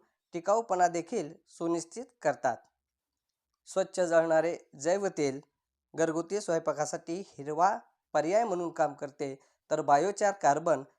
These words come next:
संचयन आणि जमिनीची सुपीकता सुधारण्यास हे मदत करते,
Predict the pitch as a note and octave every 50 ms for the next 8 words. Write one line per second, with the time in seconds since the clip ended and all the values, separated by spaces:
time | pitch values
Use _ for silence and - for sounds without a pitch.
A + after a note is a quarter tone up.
0 | _ _ - - D#3 D3 C#3 - D#3+ E3 F3 - - - D3 D#3 D#3+ D3 C#3+ D3
1 | D3 D3+ D3 C#3+ C#3+ - A3 G#3+ - - A3 - - G3+ G3 _ - A3 - -
2 | E3+ D3 D3+ E3 F3 F#3+ F3+ C3+ C3+ C3+ - _ _ _ _ _ _ D3+ D#3 F3
3 | - - _ _ _ _ _ _ _ C#3 C#3 C#3+ D3+ F#3+ F#3+ - - F#3 E3+ -
4 | E3+ D3 B2+ C3 -